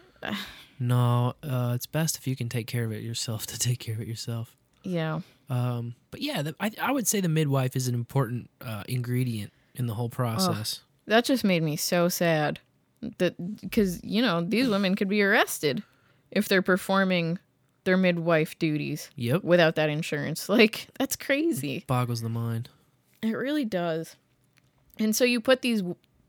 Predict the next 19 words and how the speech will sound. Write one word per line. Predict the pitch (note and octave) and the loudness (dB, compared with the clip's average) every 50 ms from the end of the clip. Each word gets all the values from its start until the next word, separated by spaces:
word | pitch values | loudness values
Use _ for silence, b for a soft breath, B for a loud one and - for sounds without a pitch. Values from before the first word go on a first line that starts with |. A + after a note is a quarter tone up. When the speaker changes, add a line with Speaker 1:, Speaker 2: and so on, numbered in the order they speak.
| _ _ - F3 - - | _ _ -16 -16 -10 -4
Speaker 2:
pregnant | - A3 A#3 B3 A#3+ A3+ F#3+ D3+ | 0 2 2 4 2 0 0 0
women | G#3+ A#3+ G#3+ F#3 F3 E3+ | 0 0 0 0 -2 -2
in | - F3+ F3+ | -2 -2 -2
a | E3+ | -2
more | E3+ F3 F3+ G3 G3+ G#3 G#3+ G#3+ b b b b b b | 0 0 0 0 0 0 0 -2 b b b b b b
dangerous | - F3+ F#3 G#3 G#3 G3+ G3+ G#3 G#3+ - | -2 0 0 0 2 2 2 0 0 0
situation | - G#3+ G#3 - G#3 G#3 A3+ B3+ B3 - D#3+ D3+ D#3 E3+ b b b b b b b b b | -2 -4 -2 -2 -2 -2 -2 -2 -4 -4 -6 -6 -6 -8 b b b b b b b b b
by | - F3+ F3+ | 2 4 4
removing | F3 E3+ F3+ F#3 F#3+ F#3+ F#3 F#3+ F#3 | 4 4 2 0 0 0 0 0 0
the | F#3 F3+ | 0 -2
midwives | F#3 G3+ F#3+ F3 E3 D#3+ D#3 E3+ | -2 -2 0 2 2 2 2 2
out | E3+ E3 D#3+ | 2 2 2
of | D#3+ | 0
the | D#3+ D#3+ D#3 | 0 -2 -4
equation. | D#3+ - - D#3 D#3 D#3 D3+ D3+ D3 D3+ E3 _ _ _ _ _ _ _ _ - | -4 -4 -2 -2 -2 -2 -2 -2 -4 -4 -6 _ _ _ _ _ _ _ _ -4
And | F3 F3+ F3 | -2 -2 0
boy, | - A#3 B3+ C4 B3+ B3 A#3 | 2 2 4 4 4 4 2
am | G3+ F#3 | 2 2
I | F#3 F#3+ G3 G3 G3 G3 F#3 | 2 2 2 2 2 2 0